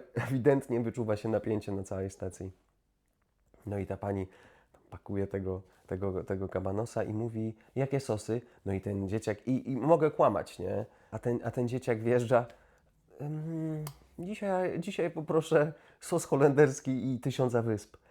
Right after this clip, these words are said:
Ja tak sobie myślę: „Ja, to, to ile ten chłopczyk musiał,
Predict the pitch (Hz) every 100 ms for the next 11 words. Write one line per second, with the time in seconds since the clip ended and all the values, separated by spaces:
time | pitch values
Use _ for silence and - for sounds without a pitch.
0 | _ _ _ 113 120 120 120 120 123 -
1 | 101 107 110 117 117 107 - _ _ _
2 | _ _ _ _ _ _ _ _ - 113
3 | 113 113 _ _ _ _ _ _ - 151
4 | 175 160 113 107 - - _ - - 90
5 | - 98 - - _ _ _ 110 113 107
6 | 117 107 107